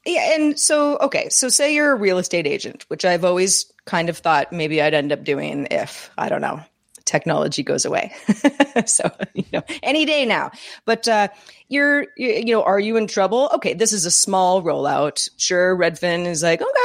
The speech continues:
well, people are kinda starting to use it, and we're gonna expand a little bit." But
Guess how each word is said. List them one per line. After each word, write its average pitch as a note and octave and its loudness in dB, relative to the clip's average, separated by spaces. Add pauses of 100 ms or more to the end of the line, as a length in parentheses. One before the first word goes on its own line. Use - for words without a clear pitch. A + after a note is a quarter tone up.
(120)
well, A#4 2
people D4 -2
are E4 -2
kinda D4+ 0
starting B3+ 0
to G#3 2
use F#3+ 2
it, C#4+ 2
and C#4 2
we're C4 2
gonna C4+ 2
expand E3+ 0
a E3 0
little D3+ 2
bit." C#3+ 0
But F3 0